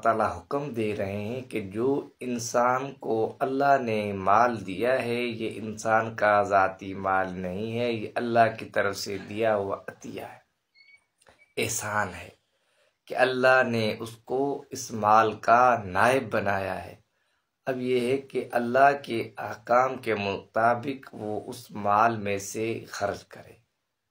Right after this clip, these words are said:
फ़कीरों पर, मिस्कीनों पर, गरीबों पर, जो लोग ज़कात के मुस्तहिक हैं, उन पर खर्च करें।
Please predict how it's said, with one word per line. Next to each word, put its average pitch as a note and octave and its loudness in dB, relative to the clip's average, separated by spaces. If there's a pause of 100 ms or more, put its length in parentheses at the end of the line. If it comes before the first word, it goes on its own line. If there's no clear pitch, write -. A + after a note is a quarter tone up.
(280)
फ़कीरों B2 -6
पर, C#3+ 0
मिस्कीनों A#2+ -8 (100)
पर, C#3 6 (260)
गरीबों A2+ -2
पर, C3+ 2
जो A#2+ -2
लोग G#2+ -2
ज़कात A#2+ -2
के A#2 -8
मुस्तहिक A2+ -12
हैं, A2+ -2
उन A2 -4
पर D#3 4 (760)
खर्च B2+ 0
करें। - -10